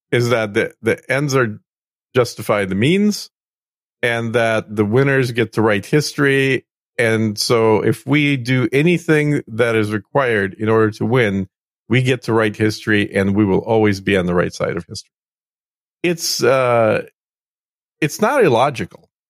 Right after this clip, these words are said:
but it is, is making some assumptions that are very anti-freedom, anti-America, anti, uh, liberty.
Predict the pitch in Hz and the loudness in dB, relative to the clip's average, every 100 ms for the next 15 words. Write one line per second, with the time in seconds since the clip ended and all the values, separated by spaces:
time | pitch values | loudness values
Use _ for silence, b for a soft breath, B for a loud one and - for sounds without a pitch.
0 | _ _ _ _ _ _ - 127 151 143 | _ _ _ _ _ _ -12 -2 0 0
1 | - - 143 135 131 127 127 117 110 - | -4 -2 0 2 4 2 0 -2 -4 -6
2 | - _ _ _ _ _ - 127 131 156 | -10 _ _ _ _ _ -4 -2 0 -2
3 | 165 165 139 - 139 117 - 147 143 - | 2 2 2 2 0 0 0 -2 -2 -2
4 | 113 98 95 - - 107 101 98 92 _ | 0 0 -2 -4 -4 -2 0 -4 -6 _
5 | _ _ _ _ _ _ - 110 110 107 | _ _ _ _ _ _ -6 -2 0 0
6 | 95 95 110 127 127 120 113 107 92 _ | -2 -2 0 2 2 2 2 2 0 _
7 | _ _ _ - 113 117 - 110 98 98 | _ _ _ -4 -2 -2 -2 0 0 0
8 | 95 98 - _ _ - 120 107 101 95 | -2 -4 -10 _ _ -2 0 2 2 0
9 | 104 104 110 98 92 95 98 87 98 95 | -2 -2 -2 -2 -2 0 0 0 0 0
10 | 90 - 95 101 104 95 92 90 90 - | -2 -2 -2 0 0 0 0 -2 -4 -6
11 | 85 87 87 95 - _ _ _ _ _ | -4 -2 -2 -6 -12 _ _ _ _ _
12 | 113 113 117 110 104 95 | -4 0 0 0 -2 -4